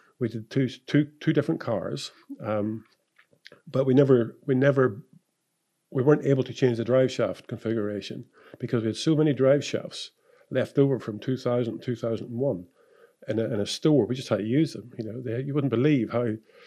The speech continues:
how many different drive shafts. And the reason for all the different drive shafts in there was all the, the different stiffnesses in the,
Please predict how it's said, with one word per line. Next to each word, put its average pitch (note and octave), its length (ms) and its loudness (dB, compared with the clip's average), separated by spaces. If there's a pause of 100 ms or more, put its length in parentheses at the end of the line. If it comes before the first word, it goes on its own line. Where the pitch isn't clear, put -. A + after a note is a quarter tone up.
(180)
how B2 140 2
many B2 220 2
different B2+ 280 -4
drive A2+ 260 0
shafts. G2 280 -6
And A2 100 -2
the C3+ 80 2
reason D#3+ 320 4
for B2 160 -2
all B2+ 100 2
the B2 60 2
different A2+ 300 -2
drive C3+ 220 2
shafts - 300 -6
in G2 120 -4
there G#2+ 120 -6
was A2 140 -2
all A2+ 160 2
the, A2 140 -2 (340)
the - 60 -6
different B2 320 -2
stiffnesses - 640 -4
in A#2 120 -2
the, A2+ 200 -6